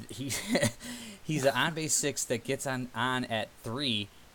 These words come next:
and as an eight is on second base with a fourteen to twenty is a home run.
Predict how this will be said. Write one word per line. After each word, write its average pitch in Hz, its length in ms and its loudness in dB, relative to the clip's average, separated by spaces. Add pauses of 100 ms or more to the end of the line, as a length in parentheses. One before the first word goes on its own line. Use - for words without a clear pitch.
and 117 400 2 (140)
as 123 240 0
an 110 160 0 (160)
eight 165 420 -2 (180)
is 123 200 2
on 120 180 4
second 113 360 2
base 107 340 0 (120)
with 117 140 -2
a 113 60 0
fourteen 147 380 0
to 127 80 0
twenty 120 200 2
is 104 80 2
a 98 40 -2
home 98 200 -4
run. 85 220 -8